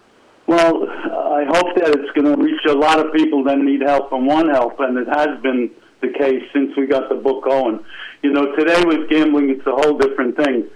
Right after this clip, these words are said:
I remember in the nineties, I was the executive director of the Council on Compulsive Gambling in New Jersey,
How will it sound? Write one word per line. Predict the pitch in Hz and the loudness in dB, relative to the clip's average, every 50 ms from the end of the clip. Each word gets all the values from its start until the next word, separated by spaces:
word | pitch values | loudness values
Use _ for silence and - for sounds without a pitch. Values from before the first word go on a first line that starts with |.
| - - - - - - | -20 -20 -20 -20 -10 -4
I | 139 151 | 0 0
remember | 156 151 160 160 160 160 165 160 160 151 156 147 | 2 2 2 2 4 4 2 2 2 2 2 2
in | 143 139 139 135 | 2 2 0 0
the | 127 | 0
nineties, | 131 139 156 160 160 156 151 135 127 120 120 117 - 135 | 2 2 2 4 4 2 2 2 0 -2 -4 -2 0 0
I | 131 | 0
was | 131 131 131 127 - | 2 2 0 -2 0
the | 135 131 | -2 -2
executive | 127 113 120 156 156 151 - 165 143 135 131 139 | -2 -2 -2 -2 -2 -2 -2 -2 -2 -2 0 0
director | 143 135 139 147 143 143 - - 139 | 0 0 2 0 0 0 -4 -6 -6
of | 127 - - | -6 -4 -4
the | 131 | -6
Council | 131 - 147 147 147 143 135 - 147 131 | -4 -2 -2 -2 -2 -2 -2 -2 -2 -2
on | 127 127 123 113 | 0 -2 -2 -4
Compulsive | 127 120 113 - 139 135 131 - - 131 131 - | -6 -8 -4 -2 -2 -2 -2 -4 -6 -8 -6 -4
Gambling | 143 139 143 139 143 135 127 113 110 - - - - - - | -2 -2 0 0 0 0 -2 -2 -4 -8 -14 -20 -20 -8 -4
in | 135 131 | -4 -2
New | 123 123 123 110 | -2 -2 -4 -2
Jersey, | 117 135 143 147 156 151 107 110 113 110 110 107 | 0 0 0 2 0 0 -2 -2 -2 -2 -2 -4